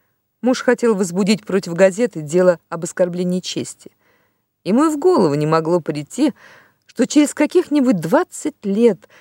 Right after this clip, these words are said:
женский бюст станет козырем,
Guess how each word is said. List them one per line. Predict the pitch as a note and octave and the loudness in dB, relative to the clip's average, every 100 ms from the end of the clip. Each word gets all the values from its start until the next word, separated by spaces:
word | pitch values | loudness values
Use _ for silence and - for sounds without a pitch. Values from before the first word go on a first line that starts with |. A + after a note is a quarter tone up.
| _ _ | _ _
женский | E3+ E3 A3 G3 - E3+ | -6 0 2 0 -6 -10
бюст | D3 D3+ C4 D4+ - - _ _ _ | -8 -2 0 0 -4 -14 _ _ _
станет | - - D#3+ E3+ - | -14 -6 -2 -4 -6
козырем, | - F3+ B3+ B3+ F3 C#3 C3 | -4 0 4 4 2 -4 -6